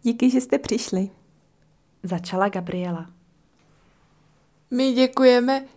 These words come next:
Speaker 3: že jsi nás pozvala k sobě,
Speaker 2: Řekla Marta.
Speaker 1: Příště můžeme být třeba na S C čku, ale teď je tam turnaj v Buláncích a porada.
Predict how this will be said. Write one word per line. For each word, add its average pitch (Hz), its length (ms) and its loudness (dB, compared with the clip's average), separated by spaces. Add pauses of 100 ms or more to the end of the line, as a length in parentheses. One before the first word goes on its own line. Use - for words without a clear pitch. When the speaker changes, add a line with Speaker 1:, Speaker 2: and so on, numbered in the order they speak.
Speaker 3:
že 226 160 -2
jsi 247 260 0
nás 226 260 2
pozvala 208 540 -2
k - 100 -16
sobě, 196 500 -6 (340)
Speaker 2:
Řekla 185 340 -2
Marta. 175 480 -4 (460)
Speaker 1:
Příště 254 340 -2
můžeme 262 320 6
být 277 200 -2
třeba 285 320 -2
na 240 140 2
S 294 160 -2
C 220 220 -4
čku, 196 320 -8 (380)
ale 254 140 2
teď 262 180 -2
je 262 60 -2
tam 269 180 0
turnaj 262 340 2
v 202 40 2
Buláncích 240 680 0
a 262 60 -4
porada. 202 520 -4